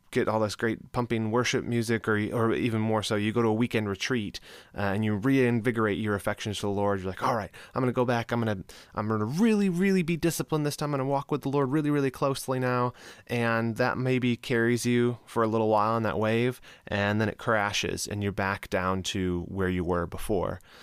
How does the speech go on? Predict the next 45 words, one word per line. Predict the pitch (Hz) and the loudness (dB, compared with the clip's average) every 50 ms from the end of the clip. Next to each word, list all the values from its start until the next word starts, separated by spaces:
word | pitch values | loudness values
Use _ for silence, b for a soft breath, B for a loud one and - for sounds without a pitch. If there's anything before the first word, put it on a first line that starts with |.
| B B B B | B B B B
And | - 107 101 - | -4 -4 -2 0
so | - 110 104 | 0 0 2
then | 113 113 117 | 2 2 2
you | 117 113 | 0 0
start | - - - 110 101 82 - | 0 -2 -2 -2 -2 -2 -2
seeking | - - 120 113 - 113 110 | -2 -2 -2 -2 0 0 0
out | 104 98 | 0 0
another | 98 107 127 143 135 120 | 0 0 0 0 0 0
spiritual | - - - 110 104 98 - 110 101 90 | -2 -2 0 0 0 0 0 -2 -2 -2
high, | 92 87 82 85 85 90 92 B B B B B B B | 0 0 0 -2 -2 -4 -6 B B B B B B B
eh, | - 101 | -8 -6
'cause | - - 113 95 98 | -4 -4 -4 -2 -2
you | 101 | -2
think | 90 107 98 104 | -2 -2 0 0
that'll | 120 117 120 117 117 | 2 2 2 2 0
carry | - - 117 101 98 95 95 | 0 0 0 0 2 2 2
you | 95 92 92 92 90 | 2 0 0 0 0
with | - 95 98 87 | -2 -4 -6 -6
your | 92 | -6
closeness | 87 - 95 90 90 - 95 90 - - | -4 -2 -2 -2 -2 -4 -6 -6 -6 -6
to | 95 | -4
the | 87 | -4
Lord. | 87 87 87 90 87 87 B B B B | -4 -2 -2 -4 -4 -6 B B B B
And | - 151 175 180 175 180 175 | -2 0 0 2 2 2 2
you | 196 | 2
end | 208 208 | 2 2
up | 208 202 - | 0 -2 -4
with | 139 135 120 | -6 -4 -4
this, | 127 117 - - - - - - | -4 -2 -4 -4 -6 -8 -12 -8
you | - 135 | -4 -2
know, | 127 98 92 92 107 113 | 0 0 0 -2 0 2
roller | 143 165 180 147 | 4 4 4 4
coaster | - - 92 - - - - | 2 0 -2 -4 -4 -6 -6
effect, | - - - - - - - - - B B B B B B B - | -8 -8 -8 -8 -10 -10 -12 -16 -18 B B B B B B B -6
where | 107 110 107 104 104 104 101 - B B B B B B | -2 0 2 2 2 0 0 -4 B B B B B B
your | - - 107 110 117 110 110 110 110 92 | -16 -8 -2 0 2 4 4 4 2 2
walk | 104 117 117 123 139 - - | 2 2 2 2 0 0 -2
with | 143 120 | -2 0
the | - 117 | 0 0
Lord | 110 123 139 147 127 107 110 - | 0 2 2 2 2 2 2 0
is | - 110 - | -2 -2 -2
dependent | - - - - 165 160 139 110 110 104 92 - - - | -4 -6 -4 -2 0 0 0 0 -2 -2 -4 -8 -8 -6
on | 113 107 104 101 101 101 95 | -2 -2 0 0 0 -2 -2
these | 104 101 101 101 95 - | -2 -2 -2 -4 -4 -8
experiences. | - - - - - - - 175 180 156 120 - - - - - - - - - - - | -10 -8 -6 -6 -6 -4 -2 0 0 2 0 -2 -4 -8 -10 -10 -10 -10 -10 -10 -10 -12